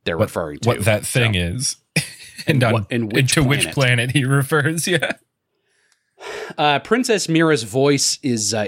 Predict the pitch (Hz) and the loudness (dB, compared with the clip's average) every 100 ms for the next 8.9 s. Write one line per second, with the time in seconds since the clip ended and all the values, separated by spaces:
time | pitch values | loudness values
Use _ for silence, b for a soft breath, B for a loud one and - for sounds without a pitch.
0 | - - 330 - 220 190 170 156 143 143 | -4 0 2 4 2 4 4 4 4 0
1 | 131 120 120 120 120 113 107 110 98 104 | 0 2 2 2 2 2 2 0 -2 -4
2 | 98 - 120 117 113 110 - 92 85 90 | 0 0 2 0 0 -2 -4 -4 -2 -2
3 | 113 113 95 110 98 - - 90 87 78 | -2 0 0 -2 -2 -4 -4 -4 -4 -4
4 | 87 80 78 131 113 233 208 107 78 - | -4 -4 -2 0 2 2 2 0 -2 -4
5 | 101 85 85 - 110 95 - 107 90 90 | -2 -2 -8 -2 -2 0 0 0 2 2
6 | 95 - - 98 98 87 82 76 71 - | 2 0 -4 -2 0 -2 -6 -6 -8 -10
7 | b b b b b 101 85 78 71 67 | b b b b b 0 2 2 -2 -8
8 | - _ _ _ _ - 120 92 85 | -12 _ _ _ _ 0 0 0 -4